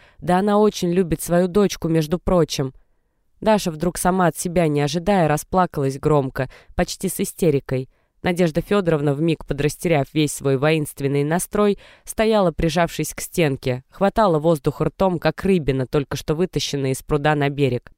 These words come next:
Потом, оторвавшись, осела на кухонный колченогий стульчик, проводила глазами ринувшуюся с кухни внучку. Уже почти выскочив из кухонного проема, Даша развернула к ней красное зареванное лицо, проговорила икая: «А вы,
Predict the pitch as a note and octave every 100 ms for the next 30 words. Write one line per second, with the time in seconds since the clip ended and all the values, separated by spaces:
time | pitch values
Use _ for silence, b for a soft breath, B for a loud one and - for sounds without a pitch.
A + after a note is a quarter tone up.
0 | _ - F#3 G#3 G#3 G#3 - G3 E3 D#3+
1 | F3 F3+ - D3 - - F3 G#3+ G#3 E3+
2 | D#3 - F3+ - D3 C#3+ - D3 - D#3+
3 | D#3 C#3+ D#3 - C#3+ B2 - - - _
4 | E3 F3 F#3 A3 F#3 D3 D#3 D3+ F#3 E3
5 | D3 E3+ D3+ - C#3 C#3 - - D#3 -
6 | D3+ D#3 D3 C3 - C3+ A#2+ b b b
7 | b - F#3 F#3 F3 - - E3+ G3 -
8 | D#3 D3+ - D3+ - F3 - C#3+ C#3+ C#3+
9 | D#3 F3 G3+ F#3 C3+ b b b - G#3
10 | - F3 D#3+ E3+ E3+ F#3 E3 - D#3 D3
11 | D#3+ D#3+ - D3 C#3 D3+ D3+ C#3 C#3+ C#3+
12 | D3 D#3 - - B2+ B2 _ _ _ D#3+
13 | D#3+ E3 E3+ D3 C#3 C#3 - C3+ B2+ B2+
14 | - _ _ _ _ - F3+ F3 G#3+ G3